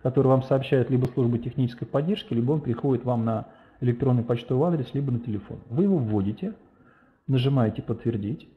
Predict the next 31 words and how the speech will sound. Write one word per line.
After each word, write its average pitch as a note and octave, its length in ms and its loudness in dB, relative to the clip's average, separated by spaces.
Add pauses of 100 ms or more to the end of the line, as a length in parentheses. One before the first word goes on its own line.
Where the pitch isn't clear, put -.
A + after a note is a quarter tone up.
(360)
и G3 120 -2
система D#3+ 420 0
прогружается, D#3+ 680 0
деньги C#3 320 2
у B2 60 4
вас A#2+ 200 2
с - 20 -14
счета A#2+ 340 -4
списываются, F3 720 -2
а A2+ 60 0
человеку D3+ 480 0
на B2 80 4 (260)
основной B2 540 2
его A2+ 180 2
счет A2+ 240 -4
в A#2 60 -4
личном A#2 260 -2
кабинете F#3 480 -2 (400)
приходит. B2 480 2 (680)
Ну, A#3 160 0
как F3+ 180 2
я D#3+ 80 4
говорил, F3 460 4 (280)
он D#3+ 200 0
вам C#3 240 2
уже B2+ 180 0
свои A#2+ 300 -2
наличные B2 440 -2
деньги, C#3 220 0
например, G#2 380 -4
отдал. F#2 260 -6